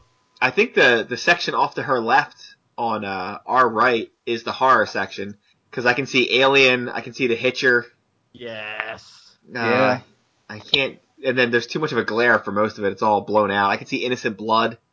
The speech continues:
Speaker 2: The one honestly looks like the cover for, uh, the video game Myst, but I don't know why it would be there.
Speaker 3: We're not paying attention to the sign,
Speaker 1: Oh.
Speaker 3: though. It says, like, "Brand new
Speaker 1: Oh, I see
Speaker 3: movies,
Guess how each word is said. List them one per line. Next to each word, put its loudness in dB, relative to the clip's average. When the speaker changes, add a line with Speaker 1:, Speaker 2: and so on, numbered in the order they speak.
Speaker 2:
The -16
one 2
honestly -2
looks -4
like -2
the -4
cover 0
for, 2
uh, 6
the 2
video 0
game 0
Myst, -4
but -2
I 2
don't 2
know 2
why 6
it 2
would 0
be -2
there. -8
Speaker 3:
We're 2
not -2
paying -2
attention -6
to -8
the -8
sign, 2
Speaker 1:
Oh. 0
Speaker 3:
though. 0
It -4
says, -4
like, -4
"Brand 0
new 0
Speaker 1:
Oh, 4
I 6
see 6
Speaker 3:
movies, -2